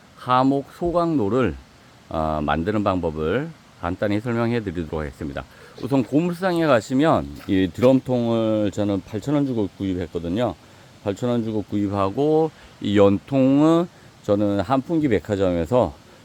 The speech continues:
연통을 삼, 두, 삼 미터를 삼만 몇천 원 주고 이제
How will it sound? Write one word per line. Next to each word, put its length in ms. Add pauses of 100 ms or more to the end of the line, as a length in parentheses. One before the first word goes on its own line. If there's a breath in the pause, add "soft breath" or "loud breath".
(140)
연통을 340
삼, 260 (760 loud breath)
두, 340 (280)
삼 360
미터를 640 (460)
삼만 1120
몇천 260
원 160
주고 160
이제 160